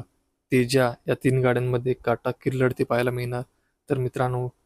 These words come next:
सेमी क्रमांक एकमध्ये नक्की कोण बाजी मारेल,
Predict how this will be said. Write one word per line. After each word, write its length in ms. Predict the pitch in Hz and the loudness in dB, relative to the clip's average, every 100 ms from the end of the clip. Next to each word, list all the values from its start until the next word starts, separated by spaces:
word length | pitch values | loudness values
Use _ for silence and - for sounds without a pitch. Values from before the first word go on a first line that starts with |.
| - - | -20 -14
सेमी 300 | - 135 127 | -4 -2 0
क्रमांक 360 | - 131 131 135 | 0 -2 0 0
एकमध्ये 560 | 127 131 123 127 123 123 _ _ - | 0 0 0 2 2 0 _ _ -6
नक्की 340 | 127 120 - | -2 -2 -2
कोण 300 | 131 135 131 | 0 0 0
बाजी 240 | 127 120 127 | 2 2 2
मारेल, 380 | 123 123 120 | 2 2 0